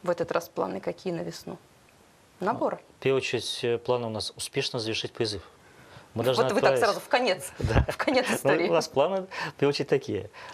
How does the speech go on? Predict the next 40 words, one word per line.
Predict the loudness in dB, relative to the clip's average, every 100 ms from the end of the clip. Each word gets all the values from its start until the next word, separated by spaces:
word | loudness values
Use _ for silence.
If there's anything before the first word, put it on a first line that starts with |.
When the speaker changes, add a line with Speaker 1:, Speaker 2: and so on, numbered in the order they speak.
| 0
Speaker 2:
А |
если | 2 2 0
говорить | 2 2 2 0
о |
Speaker 1:
Численно, | 0 0 2
Speaker 2:
цифрах, | 2
Speaker 1:
в | 2
цифрах. | -2 2 2
Speaker 2:
да, | 2
если | 0
говорить | 0 0
о | 0
Speaker 1:
Мгм. |
Speaker 2:
цифрах, | -2 -2 -4
то | -2 0 0
мы | 2
должны | 0 0 -2
отправить, | -2 0 0 -2 -10 -20 -18 -10 0
вызвать | 2 2 -2
на |
призывные | -4 -2 -2 -2
комиссии | -2 -2 -6 -6
должны | -8 -6
порядка | -4 -4 -4
восемнадцати | -6 -6 -8 -10 -12
тысяч | -10 -6 -6 -10 -16 -10
призывников. | -8 -6 -8 -4 -4 -4 -16 -12 -6
Speaker 1:
Весной, | -4 -4 -6
только | 2 4
Speaker 2:
Граждан, | 4 2
да. | -2
Speaker 1:
весной, | -2 -2 -2
не, | -2 -4
не | -4 -4
за | -2
Speaker 2:
Э, | -2
Speaker 1:
год. | -4 -8
Speaker 2:
нет, | -10 -8 -6
э, | -6 -2
только | -2 0 0